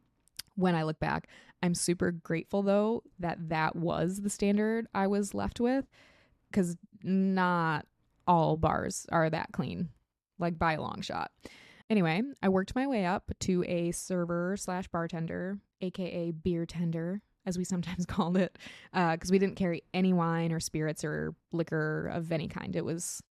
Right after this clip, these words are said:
all beer. And after a little while longer, I was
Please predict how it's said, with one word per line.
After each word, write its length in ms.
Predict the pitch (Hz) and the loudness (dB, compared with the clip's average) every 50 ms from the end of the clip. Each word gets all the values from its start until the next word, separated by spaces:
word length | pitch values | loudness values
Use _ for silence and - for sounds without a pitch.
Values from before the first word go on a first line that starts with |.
| _ _ _ _ _ - | _ _ _ _ _ 2
all 180 | - 170 170 | 4 6 6
beer. 280 | 170 175 - - - - _ - - - - - - - - _ _ _ - | 6 4 -2 -6 -8 -10 _ -18 -20 -20 -20 -20 -20 -20 -20 _ _ _ 2
And 80 | 208 202 | 4 4
after 160 | 190 - 190 | 4 6 4
a 60 | 175 | 4
little 240 | 170 170 170 170 165 | 6 6 6 6 6
while 260 | 165 165 165 165 165 | 4 2 2 2 2
longer, 480 | 180 254 294 302 262 240 240 247 - - - | 4 4 2 4 2 2 2 2 0 -2 -2
I 220 | 180 175 170 170 | 0 2 2 2
was 720 | 170 165 175 170 170 165 165 170 170 170 170 170 - - | 4 6 6 6 6 4 4 2 2 2 0 -2 -4 -8